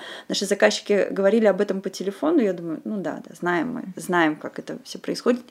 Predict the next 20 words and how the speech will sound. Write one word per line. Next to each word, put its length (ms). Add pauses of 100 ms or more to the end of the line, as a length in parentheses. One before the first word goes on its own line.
(240)
Это 260
реально 440
так. 360 (340)
Классная 480
система 680
и 120
так 200
далее. 220
Вот 160
для 140
таких 320
мы, 100
например, 400
снимаем. 360
Ну 100
а 60
как 240
ты 80
по-другому 480
расскажешь? 500